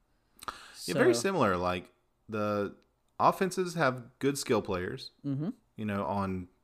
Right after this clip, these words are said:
Speaker 1: Detroit, you've got Kenny Golladay, uh, Marvin Jones, Marvin Hall is also very good wide receiver. Um, they've started moving towards DeAndre Swift as their running back,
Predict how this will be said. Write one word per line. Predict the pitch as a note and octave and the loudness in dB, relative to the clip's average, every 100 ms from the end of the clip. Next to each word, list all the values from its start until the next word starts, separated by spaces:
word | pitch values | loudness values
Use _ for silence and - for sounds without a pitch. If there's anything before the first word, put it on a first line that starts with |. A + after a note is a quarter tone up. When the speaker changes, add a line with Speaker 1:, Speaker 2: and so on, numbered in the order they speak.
| _ - | _ -10
Speaker 1:
Detroit, | G2+ D#3+ E3 C3 | -2 4 4 4
you've | G#2 G2+ | -2 0
got | G#2 G2 - | 0 0 -2
Kenny | A#2 A2 | -4 0
Golladay, | G#2 G#2 G2+ G2+ G2 G2 - _ _ _ _ - | 2 2 0 0 0 -4 -10 _ _ _ _ -12
uh, | F#2 E2 | -8 -6
Marvin | D#2+ G2 G2+ F#2+ | -4 -4 -2 -4
Jones, | G2 F#2+ F#2+ F#2+ - - | -4 -4 -6 -8 -12 -4
Marvin | F2 F2+ | -2 -2
Hall | E2 - G2+ G#2 G#2 G#2 G#2+ _ _ _ | -4 2 4 6 6 2 -6 _ _ _
is | - F2 E2+ - - - - | -8 -8 -6 -8 -10 -12 -4
also | F#2 - G2 | -2 0 0
very | E2 G2 G#2 | 4 4 6
good | G2 F#2+ G2 - | 4 2 0 -4
wide | G2 F#2 | -2 -2
receiver. | F#2 G2 G2 G2 F#2+ - - - - - - | -2 0 2 4 2 -2 -20 -20 -20 -18 -6
Um, | F2 E2 E2 - - | -2 -2 -4 -8 -4
they've | G2+ F#2+ F2+ | 0 0 -2
started | - A#2+ C3 | 6 8 10
moving | A#2+ A2 A2 | 8 6 4
towards | G#2+ A#2 G#2+ G2+ | 0 0 0 -2
DeAndre | F#2 F2+ F#2 E2+ | -4 -2 -2 -2
Swift | - G#2 A2+ - | 0 2 2 0
as | F#2+ | -6
their | F2+ F2 | -4 -2
running | E2+ G2+ G#2+ | -2 0 0
back, | G#2+ A2+ G#2+ - | 0 0 -2 -6